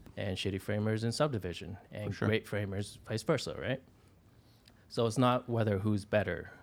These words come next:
Speaker 1: union or non-union. It's all comes down to the individual. But as an end product, I think the guys working in union are very limited to what they can do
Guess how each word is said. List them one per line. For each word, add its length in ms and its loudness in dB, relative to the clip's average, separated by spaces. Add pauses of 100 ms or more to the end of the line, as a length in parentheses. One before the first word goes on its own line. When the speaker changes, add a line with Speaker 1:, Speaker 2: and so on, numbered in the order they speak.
(360)
Speaker 1:
union 400 -2
or 100 -2
non-union. 640 -6
It's 440 -10 (280)
all 180 4
comes 260 -2
down 260 -8
to 120 -8
the 140 -8
individual. 560 -8 (540)
But 220 0
as 320 2
an 220 -2
end 200 2
product, 600 -2 (720)
I 120 -2
think 280 0 (240)
the 80 0
guys 340 2
working 380 -2
in 200 4
union 540 0
are 200 4
very 300 0
limited 500 -4
to 160 -8
what 240 -6
they 120 -4
can 200 -8
do 200 -6